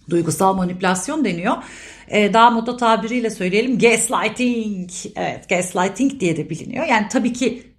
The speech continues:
e, manipülasyonun yöntemlerinden bir tanesi sadece bu.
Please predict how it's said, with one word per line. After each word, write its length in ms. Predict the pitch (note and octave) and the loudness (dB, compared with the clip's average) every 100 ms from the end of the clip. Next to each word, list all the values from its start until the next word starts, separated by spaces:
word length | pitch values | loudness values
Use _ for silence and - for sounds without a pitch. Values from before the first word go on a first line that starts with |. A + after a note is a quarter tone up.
| - | -4
e, 160 | F3+ | -2
manipülasyonun 920 | F#3 B3+ A#3 G#3 G#3 G#3 B3 F#4 G#4 - _ _ _ | 4 4 4 2 -4 -2 -4 -4 -6 -12 _ _ _
yöntemlerinden 800 | G4 G4 - C4+ B3+ B3+ C#4 A#4 A#4+ - | 2 2 4 2 2 0 2 0 0 4
bir 120 | G#4 | 6
tanesi 440 | F#4 A#3 F#3 F3 | 6 4 2 -4
sadece 540 | C#3 C#3 - - - | -6 -6 -8 -10 -14
bu. 100 | - | -16